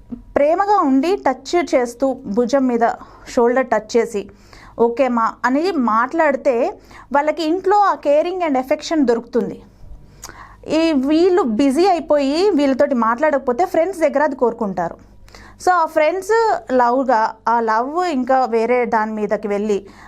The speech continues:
అలా వాళ్ళు డిస్టర్బ్ అయిపోతే వాళ్ళ కెరీర్ ఎంత డిస్టర్బ్ అవుతుంది. ఎడ్యుకేషన్, కెరీర్, ఆ తర్వాత లవ్, ఆ తర్వాత మ్యారేజ్. కానీ వీళ్ళకి ఏమైపోతుంది, ఇక్కడ కె-, ఎడ్యుకేషన్ ఉండట్లేదు, కెరీర్ సరిగా ఉండట్లేదు, డైరెక్ట్గా లవ్లోకి వెళ్తుండు, మళ్ళీ వాళ్ళు దాని నుంచి బయట రాలేకపోవడం.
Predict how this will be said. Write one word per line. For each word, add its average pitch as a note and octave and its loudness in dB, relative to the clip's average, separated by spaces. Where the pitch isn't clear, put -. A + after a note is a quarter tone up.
అలా D4+ 2
వాళ్ళు F4 -2
డిస్టర్బ్ F4+ 0
అయిపోతే C#4+ 0
వాళ్ళ D#4 -2
కెరీర్ D#4 2
ఎంత D4 0
డిస్టర్బ్ C#4 -2
అవుతుంది. A#3+ -2
ఎడ్యుకేషన్, D#4+ 0
కెరీర్, C4+ 2
ఆ - -2
తర్వాత B3+ 0
లవ్, A#3+ 0
ఆ B3+ 0
తర్వాత F#4 -4
మ్యారేజ్. A#3+ 0
కానీ D#4+ -2
వీళ్ళకి D#4 0
ఏమైపోతుంది, F4+ -2
ఇక్కడ C#4 0
కె-, B3+ -2
ఎడ్యుకేషన్ D4 0
ఉండట్లేదు, G4+ 0
కెరీర్ D4 0
సరిగా F#4 0
ఉండట్లేదు, F#4 0
డైరెక్ట్గా E4+ 0
లవ్లోకి D4 0
వెళ్తుండు, A#3 -6
మళ్ళీ E4 0
వాళ్ళు F#4+ 0
దాని F4+ 0
నుంచి F#4+ -2
బయట B3+ 0
రాలేకపోవడం. G3+ -4